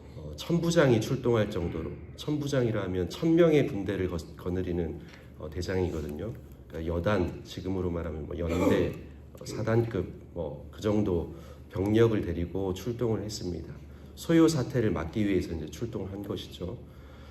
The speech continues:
어, 거기서 왜 이 사람을 잡았는지, 무슨 잘못을 했는지 물었을 때,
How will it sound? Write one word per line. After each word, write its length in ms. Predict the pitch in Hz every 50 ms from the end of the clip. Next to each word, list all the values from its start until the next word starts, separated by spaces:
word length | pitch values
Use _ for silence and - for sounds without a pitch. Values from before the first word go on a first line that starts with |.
| - - - - - - - - - 98
어, 240 | 98 98 95 95 92
거기서 440 | - 123 123 127 139 135 - 131 117
왜 240 | 110 123 147 143
이 40 | 131
사람을 380 | 120 - 139 127 123 123 120 117
잡았는지, 1040 | 113 - 95 98 104 104 101 101 95 95 92 - - 95 92 90 85 78 78 - - 90
무슨 280 | 90 101 - - 135
잘못을 480 | 127 120 104 98 92 101 98 98 - 104
했는지 480 | 107 107 107 101 92 90 - - 98 92
물었을 540 | 92 92 92 95 95 - - 95 85 -
때, 460 | - - 85 90 98 113 113 - -